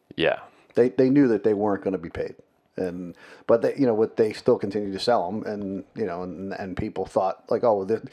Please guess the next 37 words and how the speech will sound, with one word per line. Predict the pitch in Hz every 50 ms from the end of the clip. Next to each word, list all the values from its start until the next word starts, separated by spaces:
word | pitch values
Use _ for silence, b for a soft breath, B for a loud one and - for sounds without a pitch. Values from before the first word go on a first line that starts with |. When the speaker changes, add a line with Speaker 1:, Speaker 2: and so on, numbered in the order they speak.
| B B B -
Speaker 2:
they | 160 151
structured | - - 196 196 190 - - 139
'em | 123 120
basically, | 120 120 - - 120 113 110 101
you | 127
know, | 120 110 104 98 98 98 - -
as | 120 120 113
you | 123 127
know, | 113 104 101
there's | 98 104 101 95
a | 104
rating, | 101 101 113 117 117 104 87 - - -
right, | - 101 101 104 101
on, | 98 95 92 92 101 -
on, | - 98 92 87 85 87 - - -
on | 98 95 90
debt. | - 104 85 80 - B B B B B B B B B B B -
And | 113 131
they | 131
structured | 127 - - 131 123 - - 123
'em | 110
as | 107 98 95 113
if | 107 -
these | - 117 113 101
were, | 104 98 104 101 98 95 -
you | 113
know, | 101 92 - - _ -
A | 127 123 117 113 110 107 101
or | 95 98
B | 95 - 120 110 107 104 101 98
type | - - 107 107 101 104
of | 101 92 87 - 104
ratings, | 101 98 101 98 90 - - -
whereas | - 101 98 92 87 -
they | - 117 110
were | 98 98 92
junk. | 82 - 113 107 - - - -